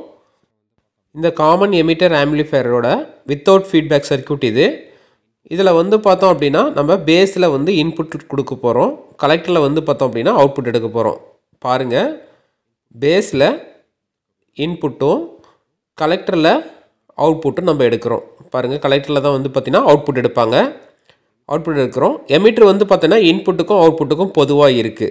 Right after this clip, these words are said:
அதனால இது காமன் எமிட்டர் கான்ஃபிகரேஷன் சொல்றாங்க. இன்புட்டு பேஸுக்கு கொடுத்துட்டு, அவுட்புட் கலெக்டர்ல எடுத்துட்டு, இன்புட்டுக்கும் அவுட்புட்டுக்கும்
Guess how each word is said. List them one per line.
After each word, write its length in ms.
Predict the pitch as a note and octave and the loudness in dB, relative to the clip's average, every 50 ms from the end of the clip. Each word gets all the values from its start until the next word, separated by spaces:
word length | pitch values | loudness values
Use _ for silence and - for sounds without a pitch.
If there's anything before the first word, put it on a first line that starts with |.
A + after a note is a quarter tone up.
| - - | -8 -6
அதனால 420 | - - B2 C3+ C3+ C3+ D3 F#3+ F#3 | -4 -2 0 2 2 2 2 2 2
இது 220 | D#3 C#3 B2+ F#3 - - | 2 0 0 0 -2 0
காமன் 420 | - D#3+ C#3+ D3 D#3+ F3 F3 E3+ D#3 | 2 4 6 6 6 4 2 2 2
எமிட்டர் 280 | C#3 C#3+ D3+ D3+ - F3 - | 0 0 -2 -4 -4 -4 0
கான்ஃபிகரேஷன் 720 | C#3+ C3 C3 B2+ - B2+ - A2+ A#2 A#2 A2+ - B2 C3 C#3 - | 0 0 0 -2 -6 -8 -8 -6 -6 -6 -4 -4 -6 -8 -6 -6
சொல்றாங்க. 380 | B2 G#2+ G2+ G2+ G2+ G2+ G2+ F#2 - - - _ _ _ - - _ _ _ - | -6 -4 -4 -2 -4 -4 -4 -6 -8 -10 -16 _ _ _ -20 -20 _ _ _ -12
இன்புட்டு 440 | C3 D3+ D3 - D#3+ C#3+ - - G3 A3+ D#3+ | -12 -10 -6 -4 -4 -2 0 0 0 2 2
பேஸுக்கு 340 | D3 D#3 D3+ - D#3+ D3 - | 2 2 2 2 -2 -4 -2
கொடுத்துட்டு, 320 | C3+ B2 G#2+ A#2 - - G#3 - C#3+ | -2 -4 -4 -2 -2 0 2 4 4
அவுட்புட் 360 | D3 E3 E3+ E3+ - E3+ - - | 6 4 4 2 -2 -4 -2 2
கலெக்டர்ல 400 | D3 C3 C#3 C#3 - D#3+ D3 C3+ B2 | 2 2 2 0 0 0 2 2 2
எடுத்துட்டு, 380 | A#2+ A#2 - - A2 - A#2 E3 C#4+ F4+ F4 - - - _ _ _ - | 2 0 -4 -8 -4 -2 0 0 0 0 -4 -10 -20 -20 _ _ _ -8
இன்புட்டுக்கும் 500 | C#3+ F3 F#3+ - G3+ F#3 F#3+ F#3 G3+ F#3+ E3+ | -8 -6 -2 0 0 0 0 2 4 4 4
அவுட்புட்டுக்கும் 520 | E3 D3+ - D3+ C#3+ C3 D3 F3 A3 G#3+ | 4 4 2 -2 -2 -2 0 -2 -2 0